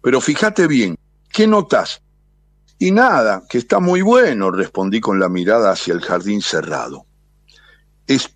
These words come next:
todo artificial, plantas, flores, ¿en serio?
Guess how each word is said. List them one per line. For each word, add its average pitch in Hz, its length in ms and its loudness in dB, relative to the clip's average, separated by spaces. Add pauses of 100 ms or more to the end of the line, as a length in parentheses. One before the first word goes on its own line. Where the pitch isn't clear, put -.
(120)
todo 202 500 2
artificial, 107 1000 -4 (280)
plantas, 131 540 0
flores, 113 600 -2
¿en 90 180 -6
serio? 320 600 0